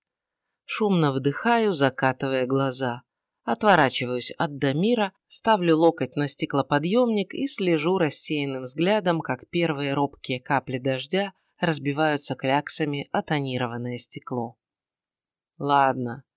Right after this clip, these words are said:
недовольно бурчу себе под нос через минуту. "Что?" "Я сказала, ладно, хорошо", раздражённо повторяю громче. Раздражённо, потому что вижу, как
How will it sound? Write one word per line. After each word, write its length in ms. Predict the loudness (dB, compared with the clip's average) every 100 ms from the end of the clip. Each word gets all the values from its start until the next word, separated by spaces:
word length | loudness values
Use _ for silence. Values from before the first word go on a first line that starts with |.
| _ _ -8
недовольно 760 | -4 0 0 2 2 2 -2
бурчу 420 | -2 -6 -4 -4
себе 300 | -4 -4 -6
под 280 | -2 -2 0
нос 440 | 0 0 -4 -10 _
через 340 | -6 -4 -4
минуту. 640 | -4 -4 -4 -6 -10 -16 -16 _ _ _ _
"Что?" 540 | -14 -2 2 4 2 _ _ _ _ _ _ _ _ _ -6
"Я 280 | 2 4
сказала, 580 | 4 2 2 4 4 6
ладно, 680 | 6 8 8 8 4 0 0
хорошо", 760 | 2 4 4 2 2 4 4 0 _ _ -2
раздражённо 840 | -2 0 0 0 2 2 4 0
повторяю 540 | -2 -4 -2 0 0 2
громче. 560 | 2 0 -2 -8 -10 _ _ _ _
Раздражённо, 840 | -2 -2 0 0 2 2 2 2 -2
потому 400 | -2 -2 0 0
что 220 | -4 -4
вижу, 440 | -2 0 0 -2 -4 -20 _
как 280 | -2 -2 -2